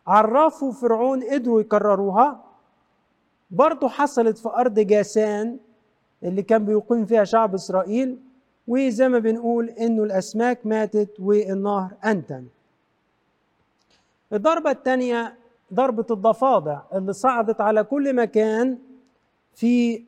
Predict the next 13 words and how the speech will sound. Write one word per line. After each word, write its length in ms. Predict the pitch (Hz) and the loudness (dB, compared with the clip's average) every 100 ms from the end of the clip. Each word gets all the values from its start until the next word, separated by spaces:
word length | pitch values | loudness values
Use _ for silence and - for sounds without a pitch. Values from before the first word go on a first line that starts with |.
| - | -4
آه، 200 | 208 202 - | -2 0 4
أرض 300 | 233 226 175 - - | 6 6 0 -14 -10
مصر، 540 | 185 254 277 - - _ _ _ _ _ - | 0 0 0 -8 -20 _ _ _ _ _ -4
آه، 260 | 190 214 170 | -2 -2 -2
في 240 | 226 247 | -2 -2
خروج 360 | - 233 247 240 | 0 -2 -2 0
تمانية. 640 | 240 240 285 220 143 131 - _ _ _ _ _ _ _ _ _ _ _ | 0 2 2 -2 -4 -10 -20 _ _ _ _ _ _ _ _ _ _ _
آه، 400 | 196 208 214 202 | 0 0 0 -2
الضربة 400 | 226 214 339 285 | 2 4 4 4
دي 140 | 277 294 | 2 0
كانت 240 | 269 254 | 0 0
موجهة 720 | 233 233 208 254 262 247 240 - - | 0 0 2 2 2 0 -4 -10 -4
للإلهة 920 | 196 220 202 214 240 277 214 240 | -2 -2 -2 0 2 0 0 0